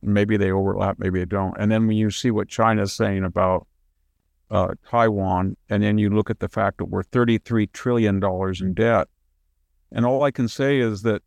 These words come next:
after covid and after the George Floyd and the woke movement, we decided we were gonna defund the police and defund the Pentagon. So we, we actually cut in real dollars the Pentagon,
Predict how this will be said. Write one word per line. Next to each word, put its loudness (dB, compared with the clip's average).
after 0
covid 0
and 0
after -2
the 0
George 2
Floyd 2
and 0
the 0
woke 0
movement, 0
we 0
decided 0
we 0
were 0
gonna 0
defund 0
the 2
police 0
and 2
defund 0
the 0
Pentagon. 0
So -2
we, 2
we 2
actually 0
cut 0
in -4
real 0
dollars -2
the -20
Pentagon, 0